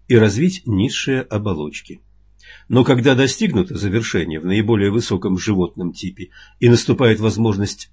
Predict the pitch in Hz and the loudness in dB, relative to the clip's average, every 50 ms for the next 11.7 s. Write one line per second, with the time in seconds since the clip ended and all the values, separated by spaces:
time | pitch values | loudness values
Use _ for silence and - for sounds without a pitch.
0 | _ - 107 101 - 117 101 92 101 98 101 98 95 98 98 104 - - - - | _ -6 -6 -4 -2 -2 0 0 0 0 2 2 2 2 0 0 -2 -6 -4 0
1 | 120 107 98 90 85 101 185 185 - - - - - - 80 - - _ _ _ | 0 2 2 2 2 0 -2 -2 -4 -10 -12 -14 -12 -12 -12 -12 -14 _ _ _
2 | _ _ - - 95 104 90 90 92 110 170 196 151 101 87 92 - - 101 92 | _ _ -6 -2 -2 -2 -2 0 2 2 4 4 2 0 -2 -4 -4 -6 -4 -4
3 | 90 80 82 76 73 - - - - _ _ _ _ _ _ _ _ _ _ _ | -4 -4 -6 -10 -14 -16 -20 -20 -20 _ _ _ _ _ _ _ _ _ _ _
4 | _ _ _ _ _ _ _ _ - 117 113 104 87 123 117 - - - 107 110 | _ _ _ _ _ _ _ _ 0 0 0 2 4 4 4 2 2 0 2 2
5 | 120 151 147 - - 82 76 82 - - 110 101 92 92 90 90 - - 101 95 | 2 2 0 -2 -4 -6 -6 -6 -8 -4 -2 -2 0 0 0 -2 -2 -4 -2 -2
6 | 98 95 95 95 92 92 - 95 90 85 87 98 90 - - 85 - - _ _ | 0 0 0 -2 -2 -4 -4 -4 -4 -4 -2 -4 -4 -4 -6 -14 -20 -20 _ _
7 | _ _ _ _ - - 87 104 92 - - - 139 - - 135 131 135 143 147 | _ _ _ _ -10 -4 -2 -2 0 -2 -4 -6 -6 -2 -2 0 0 0 0 -2
8 | 143 139 - - 143 143 143 _ _ _ _ _ - 104 98 95 131 143 139 123 | -2 -4 -6 -8 -8 -8 -8 _ _ _ _ _ -6 -4 2 4 4 6 6 4
9 | 139 139 - 117 120 117 127 123 - _ _ _ _ - 120 95 107 139 165 151 | 2 0 0 -2 0 0 0 -2 -4 _ _ _ _ -6 -2 2 4 4 4 4
10 | 127 117 - 113 98 95 92 90 - - 113 101 98 98 101 92 85 85 - - | 2 0 -2 0 0 2 0 0 -2 -4 -4 -2 -2 0 -2 -4 -4 -6 -10 -10
11 | - - 95 - - - 156 185 196 185 185 - _ | -10 -10 -10 -10 -8 -6 -2 0 0 0 -2 -4 _